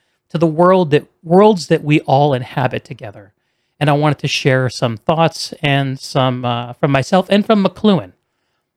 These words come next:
So let's jump right into that. Okay.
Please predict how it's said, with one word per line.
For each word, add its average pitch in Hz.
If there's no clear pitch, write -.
So -
let's 208
jump -
right 214
into 160
that. 90
Okay. 202